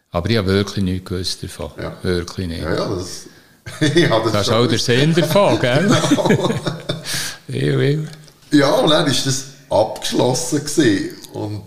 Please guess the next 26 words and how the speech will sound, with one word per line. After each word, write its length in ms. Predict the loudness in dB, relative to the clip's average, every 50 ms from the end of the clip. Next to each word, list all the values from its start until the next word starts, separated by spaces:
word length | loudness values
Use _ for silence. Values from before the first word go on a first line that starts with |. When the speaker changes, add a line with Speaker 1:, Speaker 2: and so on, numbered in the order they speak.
| -18 _ _ _ _ _ _ _ _ _
Speaker 2:
dann 280 | -6 0 0 2 2 2
irgendwie, 680 | 2 2 2 0 -2 -2 -2 -2 0 2 4 4 4 2 0 -2 -4 -10 -14 _
ja, 340 | -4 -2 0 0 0 0 -2
vor 180 | -2 -4 -4
ein 60 | -2
paar 180 | -2 -2 -2 0 -2
Monaten 640 | -2 -4 -2 -2 -2 -2 -2 -4 -4 -6 -4 -4 -2
oder 200 | -2 -2 0 0
Wochen, 680 | 0 0 0 -2 -6 -4 -2 0 0 0 0 -2 -4 -8 -14 -16 -20 -20 _ -10
ähm, 540 | -6 -4 -4 -4 -4 -6 -8 -8 -8 -8 -6
wo 200 | -6 -6 -4 -4
ich 140 | -4 -6 -4
so 180 | -4 -4 -2
ein 80 | -2 0
bisschen 180 | 0 0 0
nach 200 | 0 -2 -2 -2
diesen 300 | -4 -4 -2 -2 -2 0
Hemmmomenten 720 | 0 0 0 2 2 2 2 2 2 0 0 -2 -6 -6 -8
für 80 | -8
die 100 | -8 -10 -12
Podcasts 800 | -10 -6 -4 -4 -4 -4 -4 -4 -2 0 0 0 0 -2 -6 -8
gesucht 460 | -6 -4 -2 -2 0 0 0 0 0
habe, 180 | 0 2 2 2 2 2 -2 -4 -6 -10 -12 -16 -18 -18
<clears throat> 420 | -18 -18 -20 -20 -20 -20 -20 -18
gesagt, 260 | -6 -2 0 0 0 0 0
«Hey, 360 | 2 2 2 2 0 -4 -8